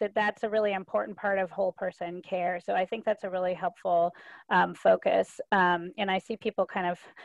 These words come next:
exclamation pointing all of those great points that you're making. Um, so maybe I'll, I'll turn to Doctor Rhodes for the, the last question, and, and, you know, then I'll give a minute for our other panelists to chime in.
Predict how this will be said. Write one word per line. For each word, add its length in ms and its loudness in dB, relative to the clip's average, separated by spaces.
exclamation 680 4
pointing 560 -6
all 240 2
of 140 0
those 180 0
great 300 -2
points 320 -8
that 120 -6
you're 120 -10
making. 520 -10
Um, 360 4
so 120 2
maybe 200 6
I'll, 240 6
I'll 340 2
turn 260 -4
to 100 -8
Doctor 260 0
Rhodes 280 2
for 100 -2
the, 360 2
the 60 2
last 360 0
question, 560 0
and, 480 -6
and, 120 -4
you 80 -6
know, 140 -2
then 160 0
I'll 160 0
give 160 0
a 80 0
minute 300 0
for 200 -4
our 260 0
other 260 0
panelists 440 -6
to 80 -4
chime 300 -8
in. 200 -2